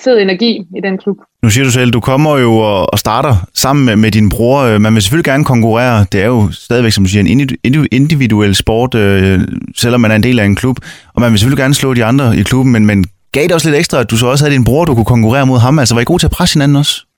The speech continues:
Speaker 1: Mm, jeg tror, vi var gode til sådan teknisk at presse hinanden. Øh, også fordi, at, altså, når man er pige, er man, øh, har man måske tendens til at lidt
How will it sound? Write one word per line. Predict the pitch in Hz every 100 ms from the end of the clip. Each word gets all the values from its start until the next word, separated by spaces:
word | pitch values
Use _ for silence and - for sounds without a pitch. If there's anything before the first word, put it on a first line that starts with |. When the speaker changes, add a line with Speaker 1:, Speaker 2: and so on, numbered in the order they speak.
| _
Speaker 1:
Mm, | 214 262 294 294 294 294 294 247 _ _ -
jeg |
tror, | 233 330
vi | 320
var | 285
gode | 247 269 285
til | 277 247
sådan | - 202
teknisk | 202 285 233 175 -
at | 175
presse | - 196 -
hinanden. | 185 175 180 185 180
Øh, | - 180 175
også | 226 -
fordi, | 240 220
at, | 190 - _ _ -
altså, | 202 196 185 180 202 - -
når | 185
man | 185 185
er | 185 -
pige, | 226 233
er |
man, | 208 185 180 180 202 190 _ _ _ _
øh, | - - - -
har | -
man | 226 214
måske | 214 - 240
tendens | - 214 233 214
til | -
at | 214 196
lidt | 208 196